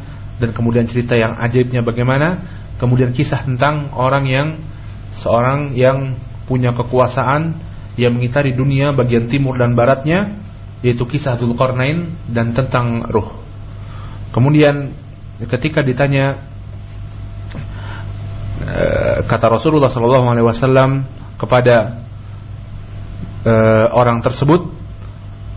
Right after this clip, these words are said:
ketika bernanyanya, Rasulullah sallallahu alaihi wasallam menjawab, "Ukhbirukum ghadan amma sa'altum anhu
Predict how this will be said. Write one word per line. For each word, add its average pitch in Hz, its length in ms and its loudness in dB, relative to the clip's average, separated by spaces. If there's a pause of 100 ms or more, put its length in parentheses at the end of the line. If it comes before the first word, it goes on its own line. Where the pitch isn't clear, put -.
(540)
ketika 123 320 2
bernanyanya, 139 640 4 (880)
Rasulullah 170 320 2
sallallahu 143 160 -2
alaihi - 80 -4
wasallam 139 240 2
menjawab, 131 320 4 (480)
"Ukhbirukum 127 880 0
ghadan 120 560 4
amma 123 320 -2
sa'altum 156 560 -2
anhu 170 480 4